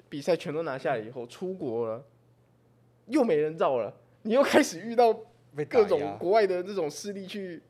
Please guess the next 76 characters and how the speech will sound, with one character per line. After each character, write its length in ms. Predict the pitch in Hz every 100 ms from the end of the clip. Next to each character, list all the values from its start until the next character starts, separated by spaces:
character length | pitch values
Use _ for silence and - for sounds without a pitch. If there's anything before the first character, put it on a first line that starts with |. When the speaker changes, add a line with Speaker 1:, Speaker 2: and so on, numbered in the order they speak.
| _ _ _ _ _
Speaker 1:
去 140 | - 240
打 220 | 139 117
压， 260 | 135 135 135 _
所 160 | - 214
以 40 |
你 100 | 202
那 160 | 175 208
时 80 | 208
候 60 |
出 220 | 208 -
去， 220 | 202 208 151
你 140 | 139
觉 120 | 165
得 140 | 190 175
你 140 | 165
赢 180 | 117 120
了， 160 | 120 -
哎， 120 | 165
不 120 | 190
好 80 | 135
意 60 |
思， 100 | -
你 140 | 147 117
就 140 | 131
是 80 | 151
得 120 | 123
输。 300 | 95 120 117 117
Speaker 2:
嗯。 260 | 117 113 95 92 _ -
Speaker 1:
对， 200 | 139 127
然 100 | 160
后 100 | 208
我 80 | 160
就 120 | 196 214 - -
各 220 | 247 208
个 180 | 202 180 -
问 240 | 262 240 175 170
国 140 | 175 170
外 180 | 233
的 120 | 214 214
那 120 | 226
种 200 | 180 139
大 260 | - 208
佬 100 | 147
说， 240 | 147 208 196
到 140 | 220
底 160 | 156 131 - -
出 240 | - 226
现 140 | 220
什 80 | 165
么 80 | 127 165
问 100 | 180
题 140 | 127
了？ 80 | 113
怎 100 | 127
么 80 | 131
会 140 | 233
这 100 | 240
样 180 | 208 143
子？ 200 | 117 104 _ _ _ _ _
后 160 | - 202
来 80 |
我 120 | 131 117
才 160 | 135
开 160 | 120 170
始 160 | 143
去 280 | 123 165 156 - _ _ _ -
找 120 | 123
国 140 | 120
外 140 | 147 151
的 80 | 139
教 220 | 156 139
练 180 | 143 123
啊， 300 | 104 110 113
国 100 | 120
外 140 | 135 147
的 280 | 131 123